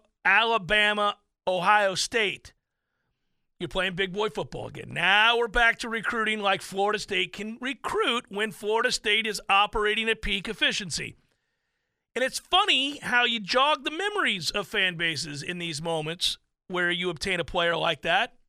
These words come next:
and let's say a linebacker's next, and he comes to Florida State, and they thought he was gonna go to Georgia,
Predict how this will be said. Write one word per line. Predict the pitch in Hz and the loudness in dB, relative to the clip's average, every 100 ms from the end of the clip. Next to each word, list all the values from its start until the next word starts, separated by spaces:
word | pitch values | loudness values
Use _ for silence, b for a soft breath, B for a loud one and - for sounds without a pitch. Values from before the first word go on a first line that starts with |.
| _ | _
and | 160 160 | -8 -4
let's | 175 | -4
say | - 180 | -2 -2
a | |
linebacker's | 170 175 180 185 170 180 175 139 | 0 0 -2 0 0 0 -6 -6
next, | 180 220 - - - _ _ _ _ _ _ _ | -2 -2 -4 -8 -12 _ _ _ _ _ _ _
and | 135 | -16
he | 147 202 | -10 -10
comes | 208 196 165 | -8 -8 -8
to | 175 | -10
Florida | 196 202 196 | -6 -4 -4
State, | - 214 240 247 _ _ _ _ _ _ _ - | -4 -2 -2 -4 _ _ _ _ _ _ _ -10
and | 160 160 151 143 131 - _ _ _ _ 147 | -4 -2 -2 -4 -10 -18 _ _ _ _ -2
they | 180 | -2
thought | 180 202 202 | 0 0 0
he | |
was | 196 | -2
gonna | 208 202 | -6 -4
go | 208 | -4
to | 208 | -4
Georgia, | 170 226 247 269 | -4 -4 -2 -6